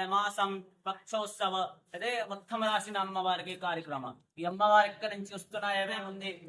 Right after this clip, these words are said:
అదే మొత్తం ఈ రాసిన అమ్మవారి, ఈ గుడి కట్టుకున్నా, ఈ గుడి నమూనా ఉంది, అదే గుడి నమూనా. ఏ, ఈ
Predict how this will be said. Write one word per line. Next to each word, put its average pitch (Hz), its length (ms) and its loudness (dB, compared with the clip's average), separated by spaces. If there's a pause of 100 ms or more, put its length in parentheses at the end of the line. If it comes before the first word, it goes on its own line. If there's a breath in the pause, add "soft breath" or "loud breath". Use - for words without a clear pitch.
(100)
అదే 185 200 -4
మొత్తం 208 340 -2
ఈ - 80 -4
రాసిన 190 320 0
అమ్మవారి, 185 340 0
ఈ - 100 4
గుడి 226 220 8
కట్టుకున్నా, 160 340 -2 (320)
ఈ 180 100 -6
గుడి 208 220 4
నమూనా 196 380 2
ఉంది, 139 200 -4 (400)
అదే 196 240 0
గుడి 202 220 2
నమూనా. 156 300 0 (360)
ఏ, 202 60 2 (440)
ఈ 196 40 0